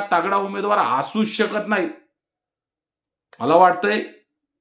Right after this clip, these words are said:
माझ्या चॅनलवर स्तुती करणारा मी पहिलाच माणूस आहे, मी भक्त आहे. अहो, मी त्यांचा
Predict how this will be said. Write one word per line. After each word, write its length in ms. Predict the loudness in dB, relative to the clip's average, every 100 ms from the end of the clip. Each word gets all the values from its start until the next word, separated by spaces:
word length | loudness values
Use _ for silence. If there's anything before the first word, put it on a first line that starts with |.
| _ _ _ -2
माझ्या 380 | 2 4 4
चॅनलवर 460 | 4 4 4 2 2
स्तुती 320 | 0 -2 -2
करणारा 400 | 0 0 0 -2
मी 120 | -2
पहिलाच 460 | -2 2 4 4 2
माणूस 380 | 0 -2 -2 -2
आहे, 140 | -2 -4 -14 _ _ -8
मी 100 | -4
भक्त 340 | -2 0 4
आहे. 560 | 8 8 4 -4 -16 _ _ _ _ _ _ _ _ _ -2
अहो, 200 | 2 2
मी 140 | 2
त्यांचा 680 | 2 2 4 4 6 2